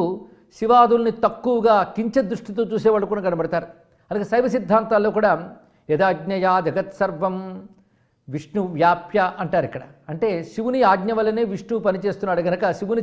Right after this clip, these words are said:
చేత నియమింపబడ్డాడు విష్ణువు అంటారు. అదేవిధంగా శాక్తేయ పురాణం మనం చూస్తే శక్తే బ్రహ్మ విష్ణు రుద్రుల్ని కూడా నియమించి నడిపిస్తున్నది, వాళ్ళు కూడా శక్తికి అధీనులే అని కనబడుతుంది. అలాగే గాణపత్య గ్రంథాలు మనం చూస్తే గణపతి అధీనంలోనే ఉంటారు ఈ బ్రహ్మ,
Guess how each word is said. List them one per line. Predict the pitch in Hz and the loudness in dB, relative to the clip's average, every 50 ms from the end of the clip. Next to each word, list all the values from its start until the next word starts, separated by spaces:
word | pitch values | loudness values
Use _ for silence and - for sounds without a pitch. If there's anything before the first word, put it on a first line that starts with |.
| 226 233 | 0 0
చేత | 226 226 226 | 0 0 -2
నియమింపబడ్డాడు | 196 196 208 208 196 165 196 180 185 170 170 202 233 226 | -4 -4 -4 -4 -6 -6 -8 -8 -6 -2 0 0 0 0
విష్ణువు | 190 - - - 208 196 | -2 -6 -8 -6 -6 -6
అంటారు. | 165 147 147 - - - _ _ _ _ _ _ _ _ _ _ _ - | -6 -6 -8 -10 -14 -16 _ _ _ _ _ _ _ _ _ _ _ -6
అదేవిధంగా | 180 202 247 269 269 254 240 240 220 | -2 0 2 2 2 2 0 0 0
శాక్తేయ | - 208 226 254 - - - 285 285 | 2 2 2 2 2 0 0 0 0
పురాణం | 233 208 247 247 233 220 220 214 | 2 2 2 2 2 2 2 0
మనం | 214 208 202 - 214 | -2 -2 -4 -4 -6
చూస్తే | 214 - - - 185 160 175 180 | -6 -6 -4 -2 -2 -2 -2 -2
శక్తే | - - - 220 220 - - 269 277 269 | -2 -2 -2 -2 -2 -2 -2 -2 -2 0
బ్రహ్మ | 214 214 226 220 214 233 | 0 0 0 2 2 0
విష్ణు | 240 233 233 - 247 240 | 0 -2 -4 -4 -4 -4
రుద్రుల్ని | 226 185 180 240 233 226 233 226 | -4 -4 -2 -2 -2 0 -2 -2
కూడా | 214 233 220 | -2 -2 -2
నియమించి | 220 214 214 240 240 233 220 - 285 | 0 0 0 0 0 0 -2 -2 -2
నడిపిస్తున్నది, | 277 233 196 190 202 180 - - 170 147 143 180 196 170 135 - - - - - 160 | 0 0 0 -2 -4 -6 -8 -6 -6 -4 -4 -2 -2 -4 -4 -6 -10 -20 -6 0 2
వాళ్ళు | 175 208 233 | 2 2 2
కూడా | 220 247 240 | 2 2 2
శక్తికి | 226 233 226 220 - 254 226 226 | 0 0 -2 -6 -4 -2 -2 0
అధీనులే | 180 147 233 240 214 208 220 220 220 196 | 0 0 0 0 0 0 0 0 -2 -2
అని | 190 185 | -6 -4
కనబడుతుంది. | 185 165 160 170 160 160 185 190 175 180 - _ _ _ _ _ _ _ _ _ _ _ _ _ _ _ _ - 156 | -4 -4 -4 -4 -4 -6 -6 -10 -10 -12 -16 _ _ _ _ _ _ _ _ _ _ _ _ _ _ _ _ -8 -4
అలాగే | 170 214 202 151 170 | -2 -2 0 2 2
గాణపత్య | 185 208 240 240 240 240 - 240 | 2 2 0 0 -2 -2 0 0
గ్రంథాలు | 190 190 220 226 202 208 220 214 | 0 2 0 2 2 2 2 2
మనం | 202 196 196 185 202 | 0 -4 -6 -6 -6
చూస్తే | 208 - - - 208 165 147 147 - - - - - 143 135 | -6 -4 -2 0 0 0 0 -2 -4 -10 -20 -20 -4 0 2
గణపతి | 170 202 240 208 262 254 | 2 4 2 2 2 4
అధీనంలోనే | 240 208 170 214 247 240 233 233 226 226 226 226 | 4 4 4 2 2 2 0 0 0 0 0 0
ఉంటారు | 220 208 208 170 - 208 190 190 185 180 | -2 -2 -2 0 2 2 2 2 2 -2
ఈ | |
బ్రహ్మ, | 170 131 180 180 180 185 185 | 0 0 -2 -2 -2 -2 -2